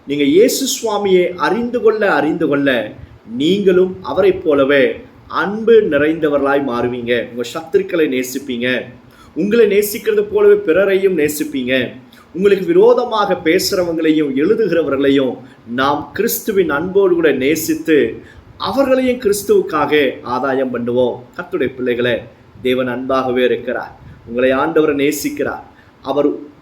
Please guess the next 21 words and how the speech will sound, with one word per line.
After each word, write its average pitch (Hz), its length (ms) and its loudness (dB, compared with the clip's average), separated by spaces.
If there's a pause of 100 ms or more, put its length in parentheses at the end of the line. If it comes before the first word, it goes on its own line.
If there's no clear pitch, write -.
(160)
உங்கள் 202 440 0
நினைவாகவே 156 680 2
இருக்கிறார். 135 560 -2
நீங்கள் 117 240 -8
கர்த்தருக்கு 147 420 -6
தூரமானவர் 135 600 -2
அல்ல. 120 320 -4 (160)
ஆகையால 117 560 -4 (520)
திட-, 175 440 4 (400)
திடமா 165 400 2
இருங்க, 135 360 2
தைரியமா 165 580 0
இருங்க. 123 420 0 (400)
நீங்கள் 117 220 -6
ஆண்டவரை 175 340 -2
அறிய 143 340 0
அறிய 123 400 0
இந்த 117 140 -10
தேவ 135 380 0
அன்பினால 151 480 0
நிரப்பப்படுவீங்க. 123 880 -4